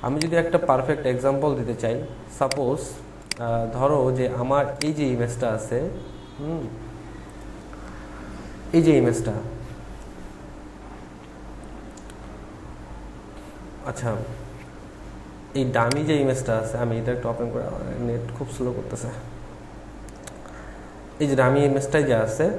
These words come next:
তো আমি চাচ্ছি যে এই ডামি ইমেজটাই আমি মানে আমার ওই ফোল্ডারে ডাউনলোড না করে আমি ইউআরএল হিসাবে ইউআরএলটা ওখানে বসাবো, ইমেজের ইউআরএলটা, লিঙ্কটা,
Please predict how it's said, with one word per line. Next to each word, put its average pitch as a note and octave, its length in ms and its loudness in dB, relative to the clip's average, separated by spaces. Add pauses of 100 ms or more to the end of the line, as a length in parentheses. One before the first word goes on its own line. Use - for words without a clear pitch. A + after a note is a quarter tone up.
(540)
তো C#3 60 6
আমি C#3+ 140 6
চাচ্ছি D#3+ 360 2
যে C#3+ 100 2
এই D3+ 160 6
ডামি C3+ 300 8
ইমেজটাই D#3+ 420 6
আমি D3 260 6 (640)
মানে A#2+ 180 6
আমার C3+ 260 8
ওই C3+ 160 6
ফোল্ডারে D#3+ 460 10
ডাউনলোড C#3+ 580 10
না B2 280 8
করে D3 340 8 (540)
আমি C3 320 6
ইউআরএল F3+ 460 12
হিসাবে D3+ 480 6
ইউআরএলটা D3+ 420 8
ওখানে D#3 240 4
বসাবো, D#3 400 6
ইমেজের C#3+ 480 4
ইউআরএলটা, D3 600 6 (480)
লিঙ্কটা, D3+ 560 4